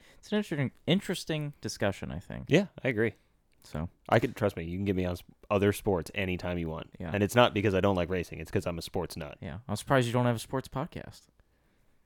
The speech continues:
Speaker 2: Y-, wh-, it, with what time?
Speaker 1: Yeah, fair enough. <laughs>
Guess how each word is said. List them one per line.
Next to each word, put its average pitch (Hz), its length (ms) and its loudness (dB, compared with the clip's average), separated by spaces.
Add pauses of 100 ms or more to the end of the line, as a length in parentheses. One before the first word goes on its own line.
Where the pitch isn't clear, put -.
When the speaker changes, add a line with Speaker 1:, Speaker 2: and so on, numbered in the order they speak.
(120)
Speaker 2:
Y-, - 60 -14 (200)
wh-, - 180 -6
it, 107 160 4
with 101 240 4
what 95 200 6
time? 80 360 -2 (140)
Speaker 1:
Yeah, 104 220 2
fair 90 240 -8
enough. 147 180 -2 (580)
<laughs> 185 100 6